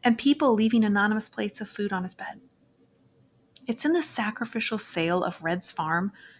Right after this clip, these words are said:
to a land trust to ensure green space in our neighborhood when the Harrison family could have financially profited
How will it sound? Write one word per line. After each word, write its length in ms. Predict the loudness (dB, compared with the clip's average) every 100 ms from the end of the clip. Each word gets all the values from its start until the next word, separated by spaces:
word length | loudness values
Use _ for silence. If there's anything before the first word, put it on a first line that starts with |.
| _
to 160 | 0 2
a 60 |
land 420 | 2 2 0 0
trust 540 | -4 -8 -8 -10 -12 -14 -20 -16 -4
to 160 | 0
ensure 440 | 4 4 2 2 0
green 440 | 0 4 6 4
space 460 | 2 -2 -4 -4 -4
in 140 | -2
our 100 | 0
neighborhood 520 | -2 -4 -4 -2 0
when 180 | 2 0
the 80 | 0
Harrison 640 | -2 2 4 4 4 2
family 440 | 2 0 0 0 -2
could 260 | 0 4
have 120 | 4
financially 680 | 2 0 4 4 4 0 -2
profited 600 | -2 -2 -2 -2 -2 -2